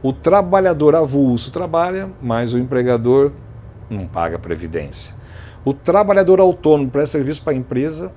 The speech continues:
desconta os onze por cento, mas não paga a previdência. O segurado especial, regime de economia, economia familiar, trabalha e não paga a previdência. Essas pessoas, por não terem pago, não perdem direitos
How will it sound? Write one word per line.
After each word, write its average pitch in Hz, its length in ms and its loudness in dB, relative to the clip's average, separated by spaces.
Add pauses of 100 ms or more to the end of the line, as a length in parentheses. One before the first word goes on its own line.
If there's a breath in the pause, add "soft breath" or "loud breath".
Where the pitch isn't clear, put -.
(120)
desconta 160 540 -2
os 156 100 -2
onze 151 200 -2
por 165 200 -6
cento, 165 460 -8 (760)
mas 82 240 -10
não 98 120 -6
paga 107 280 -2
a 104 40 -6
previdência. 87 760 -8 (420 loud breath)
O 143 80 -4
segurado 185 420 2
especial, 135 680 0
regime 101 320 -6
de 139 80 -2
economia, 123 460 -4
economia 117 420 -4
familiar, 104 520 -6 (460 loud breath)
trabalha 175 560 0 (480)
e 131 60 -4
não 131 160 -2
paga 92 280 0
a - 20 -10
previdência. 87 680 -8 (320 loud breath)
Essas 180 200 -4
pessoas, 165 400 2
por - 120 -8
não 131 160 -2
terem 139 300 -2
pago, 123 440 -8 (680)
não - 120 -4
perdem 139 320 -2
direitos 127 520 -8